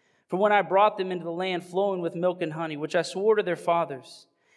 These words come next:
and they have eaten and are full and grown fat, they will turn to other gods and serve them and despise me and break my commandment. And when many evils and troubles have come upon them, this song shall confront them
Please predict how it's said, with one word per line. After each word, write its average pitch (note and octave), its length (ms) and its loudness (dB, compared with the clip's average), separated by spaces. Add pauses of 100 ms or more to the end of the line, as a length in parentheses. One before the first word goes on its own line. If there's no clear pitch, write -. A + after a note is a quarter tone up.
and F3+ 100 0
they G#3 60 4
have F#3+ 140 4
eaten A3+ 320 -4
and G3+ 120 2
are F3+ 80 4
full A3+ 520 0
and E3 200 -8
grown F#3 260 0
fat, D3 480 -8 (380)
they D#3+ 100 -2
will D#3 140 -6
turn G3 340 -4
to F3+ 160 -2
other F3 140 0
gods D3 400 0
and C#3 100 -10
serve F3 360 -6
them B2+ 300 -12 (440)
and C#3+ 100 -10
despise F3 640 -4
me B2+ 280 -14 (100)
and C#3+ 120 -12
break E3 220 -6
my D3 140 -8
commandment. C#3+ 580 -10 (1080)
And C#3+ 100 -8
when D#3 160 -6
many G3 220 -2
evils F#3 440 -10
and A3+ 100 -10
troubles F3+ 360 -4
have E3 160 -4
come F3 160 -6
upon C#3+ 340 -10
them, A#2+ 200 -20 (100)
this E3+ 240 -6
song D#3+ 240 -4
shall C#3+ 200 -4
confront D#3 580 -10
them A#2+ 280 -14